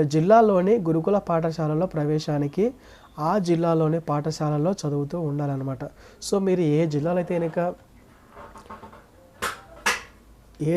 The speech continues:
జిల్లాలో అయితే కనుక మీరు ఎంట్రన్స్ కోరుకుంటున్నారో ఆ జిల్లాలో మీరైతే కనుక ఏదో కొన్ని పాఠశాలలో చదువుతుండాలన్నమాట. And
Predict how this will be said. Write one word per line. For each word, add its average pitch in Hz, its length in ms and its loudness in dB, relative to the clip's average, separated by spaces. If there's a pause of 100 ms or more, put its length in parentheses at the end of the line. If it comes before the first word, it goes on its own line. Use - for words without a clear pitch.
(100)
జిల్లాలో 185 280 6
అయితే 180 160 2
కనుక 175 160 0 (100)
మీరు 165 200 6 (960)
ఎంట్రన్స్ 170 420 0 (160)
కోరుకుంటున్నారో 160 680 0 (720)
ఆ - 20 6 (160)
జిల్లాలో 175 340 2 (100)
మీరైతే 165 280 2
కనుక 160 180 0 (140)
ఏదో 160 160 2
కొన్ని 165 180 0
పాఠశాలలో 156 540 -2
చదువుతుండాలన్నమాట. 147 840 -2 (520)
And 156 100 2